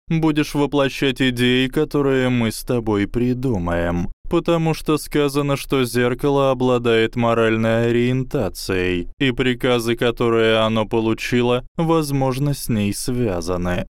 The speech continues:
Я прекрасно осведомлен, что, согласно общепринятой терминологии, тебя назовут добрым,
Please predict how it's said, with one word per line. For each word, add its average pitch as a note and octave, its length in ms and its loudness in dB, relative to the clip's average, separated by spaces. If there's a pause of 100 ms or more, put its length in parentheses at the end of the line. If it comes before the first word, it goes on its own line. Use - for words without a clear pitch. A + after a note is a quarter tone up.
(120)
Я C3+ 300 0
прекрасно B2+ 800 -2
осведомлен, A2+ 760 0
что, C3+ 240 -2
согласно C#3 680 0
общепринятой B2+ 800 0
терминологии, A#2 1000 0
тебя C3 560 -2
назовут G#2+ 640 -2
добрым, A#2 580 0